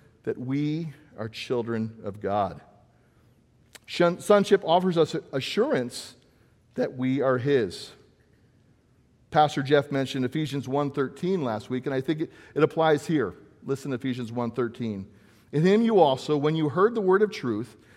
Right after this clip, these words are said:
the gospel of your salvation, and believed in him," now listen here, "were sealed with the promised Holy Spirit, who is the guarantee of our inheritance until we acquire possession of it, to the praise of his glory."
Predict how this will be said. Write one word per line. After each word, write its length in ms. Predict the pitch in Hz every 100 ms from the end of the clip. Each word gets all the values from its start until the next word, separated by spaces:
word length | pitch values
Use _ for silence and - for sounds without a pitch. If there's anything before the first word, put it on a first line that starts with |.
| -
the 80 | -
gospel 420 | 139 143 165 185
of 80 | 165
your 100 | 170
salvation, 760 | 175 190 170 127 110 - 117 123 - - _ -
and 160 | 151
believed 360 | 147 151 196 214
in 140 | 226
him," 320 | 147 113 107 120
now 120 | 123
listen 320 | 139 147 190
here, 340 | 156 110 107 131 - -
"were 160 | 139 143
sealed 480 | - 185 208 277
with 120 | 262 220
the 80 |
promised 460 | 196 - 175 185 180
Holy 260 | 175 165 170
Spirit, 440 | - 131 113 110 - - -
who 140 | - 175
is 100 | 139
the 80 | 160
guarantee 600 | 135 196 277 247 - 175
of 100 | 135
our 140 | 127
inheritance 720 | 120 127 117 98 104 107 - _ _ _ _
until 380 | 117 117 151 151
we 120 | 131
acquire 480 | 127 127 123 113 107
possession 760 | 110 - 107 107 87 - 95 104 -
of 140 | 80
it, 240 | 76 - _ _ _ _ _ _ _ _ _ _ _
to 100 | -
the 120 | 117
praise 600 | 101 139 127 127 120 - -
of 80 | -
his 140 | 98
glory." 400 | - 139 135 131